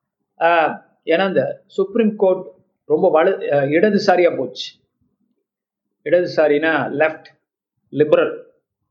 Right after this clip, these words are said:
இப்ப இவங்க இப்படிப்பட்ட நியமனங்கள் வர்றதுனால கொஞ்சம் மறுபடியும்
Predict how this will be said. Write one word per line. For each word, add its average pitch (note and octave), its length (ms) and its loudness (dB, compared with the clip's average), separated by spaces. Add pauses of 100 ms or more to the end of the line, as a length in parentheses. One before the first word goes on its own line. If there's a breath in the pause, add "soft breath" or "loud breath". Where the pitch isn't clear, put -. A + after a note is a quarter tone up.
(340)
இப்ப D3+ 220 -6
இவங்க G#3 360 0
இப்படிப்பட்ட G#3+ 520 0
நியமனங்கள் G3 580 0
வர்றதுனால E3+ 680 2
கொஞ்சம் G3 360 0
மறுபடியும் F3+ 480 0